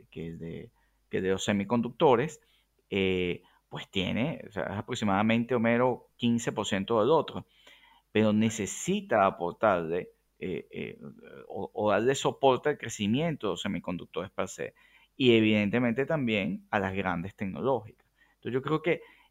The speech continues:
eh, eh, yo estoy muy optimista en el crecimiento en general del sector.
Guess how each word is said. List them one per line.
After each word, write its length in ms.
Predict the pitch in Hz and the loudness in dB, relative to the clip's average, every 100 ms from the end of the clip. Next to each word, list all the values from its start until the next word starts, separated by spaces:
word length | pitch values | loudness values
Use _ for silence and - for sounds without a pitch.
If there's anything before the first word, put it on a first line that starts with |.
| _ | _
eh, 440 | - - - 101 - | -10 -8 -4 -4 -6
eh, 120 | 110 120 - | -12 -14 -18
yo 120 | - 117 | -8 -6
estoy 180 | 156 | -2
muy 160 | 151 165 | -2 -2
optimista 680 | 175 151 127 117 - 156 - _ | -2 0 0 0 0 0 -2 _
en 160 | 127 123 | -2 2
el 140 | 117 | 0
crecimiento 640 | 113 113 - 110 117 117 147 | -2 -4 -2 2 2 0 -2
en 60 | |
general 340 | 151 127 104 113 | -2 0 0 0
del 140 | 127 | -2
sector. 580 | 117 143 - 147 117 | -4 -10 0 0 0